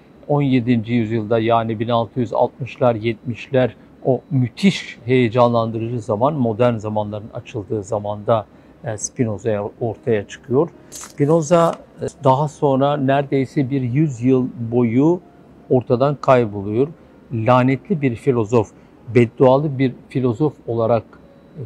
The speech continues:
kalıyor. E, mezarı bile bilinmiyor, nerede olduğu bilinmiyor. E, daha sonra ama, e, on sekizinci yüzyılda, modern zamanlarda, daha sonra Alman romantiklerinde, yani Kantlarla,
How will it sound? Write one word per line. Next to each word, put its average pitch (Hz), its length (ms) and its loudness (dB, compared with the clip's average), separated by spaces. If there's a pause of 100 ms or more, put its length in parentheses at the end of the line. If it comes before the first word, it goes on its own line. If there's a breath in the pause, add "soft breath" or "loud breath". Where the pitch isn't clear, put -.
kalıyor. 117 560 0 (220)
E, - 20 -2
mezarı 120 640 0
bile 117 240 0
bilinmiyor, 110 540 -4 (160)
nerede 113 360 -2
olduğu 104 360 -2
bilinmiyor. 104 600 -4 (600 loud breath)
E, 107 160 -8
daha 123 220 -2
sonra 123 380 2
ama, 117 380 0 (360)
e, 110 280 -10
on 151 140 0
sekizinci 117 560 -4
yüzyılda, 110 580 -2
modern 117 400 0
zamanlarda, 113 920 -4
daha 123 200 4
sonra 120 300 -2
Alman 120 440 2
romantiklerinde, 104 1160 -4 (440 loud breath)
yani 123 520 2
Kantlarla, 120 840 2